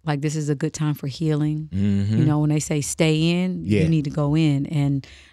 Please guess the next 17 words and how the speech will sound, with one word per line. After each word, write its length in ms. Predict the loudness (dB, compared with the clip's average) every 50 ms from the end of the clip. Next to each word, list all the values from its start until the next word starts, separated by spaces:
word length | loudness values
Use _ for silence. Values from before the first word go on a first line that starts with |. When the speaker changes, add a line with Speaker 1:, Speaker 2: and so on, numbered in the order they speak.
| _ _
Speaker 1:
I 120 | -4 -2 0
will 180 | 0 0 0
say, 240 | 0 0 -2 -2 0
I 80 | -2 -2
feel 220 | -2 -2 -2 0
like 200 | 0 0 0 0
I'm, 240 | -2 -2 -2 -2 -4 -8 -10
I, 200 | -6 -4 -4 -4 -4 -6 -8 -8
I 40 | -8
feel, 240 | -6 -4 -4 -4 -2 0
I, 200 | 0 0 0 0 -2 _ _ _ -2
I, 200 | 0 0 0 -2 -2
I 240 | -2 0 0 0 -2 -6 -14 _ _
feel 240 | 2 2 2 2
like 220 | 2 0 0 0 -2
a 160 | -2 -2 0
new 480 | 0 0 0 2 2 2 0 0 -2 -4